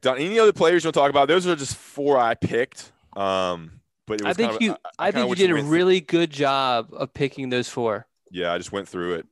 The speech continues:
Speaker 1: Um, you know, the listeners are kinda getting a glimpse into kinda who really plans these podcasts.
Speaker 2: But I think it's po-, important to mention that the prior two weekly scoops, we talked about a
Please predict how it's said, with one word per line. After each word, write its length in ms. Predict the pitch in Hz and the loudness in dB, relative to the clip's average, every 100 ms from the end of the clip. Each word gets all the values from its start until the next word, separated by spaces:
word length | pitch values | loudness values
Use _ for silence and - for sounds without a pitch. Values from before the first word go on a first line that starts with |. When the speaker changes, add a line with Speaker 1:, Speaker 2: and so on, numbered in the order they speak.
| - | -14
Speaker 1:
Um, 460 | 90 82 78 80 _ _ _ | -10 -10 -12 -16 _ _ _
you 80 | 90 | -16
know, 60 | 78 | -14
the 120 | 80 | -10
listeners 340 | 90 - 87 85 | -10 -10 -12 -12
are 40 | |
kinda 200 | - 87 | -12 -10
getting 160 | 87 80 | -10 -12
a 60 | |
glimpse 340 | 80 87 87 - | -12 -12 -12 -12
into 100 | 82 | -16
kinda 220 | 87 82 | -12 -12
who 440 | - - 107 98 90 | -14 -10 -8 -6 -6
really 200 | 90 82 | -6 -8
plans 560 | - 90 85 85 82 | -12 -12 -10 -12 -16
these 320 | 85 80 78 | -16 -16 -16
podcasts. 720 | - 80 80 - 87 87 - - - | -16 -14 -12 -10 -10 -10 -16 -6 2
Speaker 2:
But 100 | 160 | 4
I 40 | |
think 180 | 220 202 | 4 4
it's 120 | 185 | 2
po-, 140 | - 214 | 2 0
important 440 | 180 196 214 180 | 2 4 4 4
to 60 | 170 | 0
mention 460 | 156 151 - 127 127 | 2 0 0 -2 2
that 320 | 135 123 - _ _ _ _ _ - | 2 2 -2 _ _ _ _ _ -12
the 80 | 151 | -12
prior 400 | _ 165 165 160 | _ 2 4 2
two 400 | - 160 143 139 | 2 2 2 2
weekly 320 | 135 131 131 | 0 -2 -4
scoops, 380 | - - 131 - | -4 -2 -2 -2
we 80 | 151 | -4
talked 220 | 151 147 | -2 -2
about 180 | 127 | -2
a 100 | 113 | -2